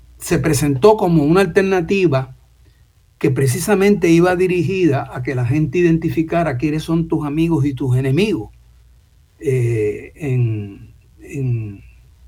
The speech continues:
en República Dominicana se hablaba de los hijos de, de Mache-, de Machepa, por ejemplo.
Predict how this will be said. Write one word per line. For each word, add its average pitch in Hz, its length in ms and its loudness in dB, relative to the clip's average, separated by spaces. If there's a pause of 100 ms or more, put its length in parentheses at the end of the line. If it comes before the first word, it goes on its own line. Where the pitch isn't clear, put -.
(300)
en 143 120 -2
República 147 520 4
Dominicana 165 800 4
se 139 180 -2
hablaba 139 540 2
de 127 360 2
los 120 220 0
hijos 151 300 0
de, 127 500 2
de 135 160 -4
Mache-, 135 480 2
de 147 260 -4
Machepa, 135 540 0
por 127 160 -2
ejemplo. 160 480 -2